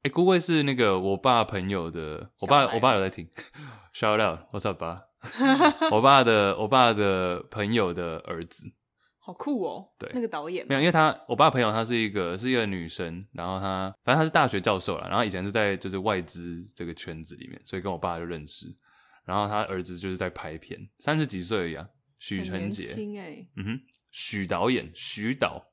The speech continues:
Speaker 2: 嗯哼。
Speaker 1: 很厉害。然后我爸有去看他们的首映。
Speaker 2: 真的哦。
Speaker 1: 孤味，嗯。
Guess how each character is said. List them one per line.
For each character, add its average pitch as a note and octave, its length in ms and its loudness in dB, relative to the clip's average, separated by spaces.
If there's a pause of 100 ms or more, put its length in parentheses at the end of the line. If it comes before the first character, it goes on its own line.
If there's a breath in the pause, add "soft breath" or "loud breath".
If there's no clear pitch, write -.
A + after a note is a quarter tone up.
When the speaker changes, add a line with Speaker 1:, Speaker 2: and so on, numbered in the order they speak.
(160)
Speaker 2:
嗯 G#3+ 160 -8
哼。 G#3+ 300 -10 (340)
Speaker 1:
很 G2 100 -10
厉 G2+ 140 -2
害。 F2+ 140 -4 (120)
然 G#2+ 80 2
后 - 20 6
我 A2+ 60 4
爸 A#2 120 6
有 G2 60 4
去 G#2 80 -4
看 A2+ 140 -4
他 G#2+ 80 -2
们 F#2+ 80 -4
的 F2 60 -6
首 D#2 320 -6
映。 F2+ 160 -8 (240)
Speaker 2:
真 E4+ 120 -10 (120)
的 F4 200 -2
哦。 A3+ 220 -4
Speaker 1:
孤 G2+ 220 -4
味， - 280 -6 (220)
嗯。 - 100 -12